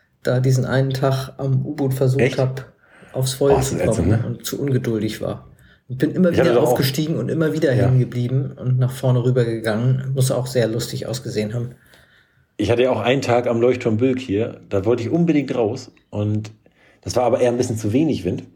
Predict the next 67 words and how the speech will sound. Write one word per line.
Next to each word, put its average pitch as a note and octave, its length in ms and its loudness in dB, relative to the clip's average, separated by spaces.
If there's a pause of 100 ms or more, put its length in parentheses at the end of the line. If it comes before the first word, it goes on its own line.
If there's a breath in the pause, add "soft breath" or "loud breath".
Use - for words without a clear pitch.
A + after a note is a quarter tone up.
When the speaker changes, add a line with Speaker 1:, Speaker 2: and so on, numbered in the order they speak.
(1080)
Speaker 2:
Und F2 640 0 (560 soft breath)
bin G#2+ 100 0
ich G#2+ 80 2
da A2+ 140 2
rausgeeiert, A2 680 2
viel C#3+ 340 0
Welle, B2 280 4
auflandig A2 880 2
und G#2 300 2
dachte, G#2 200 -2
„Na G2 140 2
gut, A2 160 0
jetzt G#2+ 140 -2
bist G#2+ 140 -2
du - 100 -12
hier - 20 -4
fernab G#2 400 0
hier A#2 120 2
von G#2 140 -2
den G#2 100 2
Steinen.“ G#2+ 440 2
Und G2+ 100 -4
ich E2+ 60 -2
meine, G2 180 2 (360 loud breath)
man F2 100 -4
kann - 160 0
ja G3+ 120 4
eigentlich A2 560 0
so F#2+ 240 2
lange, G#2+ 280 4
wie G2+ 60 2
man F#2+ 140 2
laufen G#2+ 280 2
kann, G#2+ 140 2
läuft G2+ 220 2
man A#2 120 0
halt. C3+ 180 2
Und G#2+ 100 -2
wenn G2 80 2
man F#2+ 120 0
dann G2 220 0
nicht A2 160 0
mehr G#2 100 4
laufen A2+ 260 0
kann, A#2 160 0
weil G2+ 100 4
es F#2 60 -2
so G2 80 2
tief G#2+ 260 0
ist, B2+ 200 0
dann A2+ 200 2
ist G#2+ 180 -6
normalerweise G#2 480 2
auch - 40 2
Speaker 1:
Ja, - 60 -2
Speaker 2:
genug A2 160 2
Speaker 1:
steigst C#3 180 2
Speaker 2:
Wasser. - 160 4
Speaker 1:
auf. A2+ 80 -2
Speaker 2:
Ich F2+ 60 0
meine, G2 200 2
Speaker 1:
Ja. - 60 2
Speaker 2:
es - 60 0
ist - 80 -6
irgendwie A#2+ 220 2
logisch, B2+ 320 2
ne? D#3 160 -2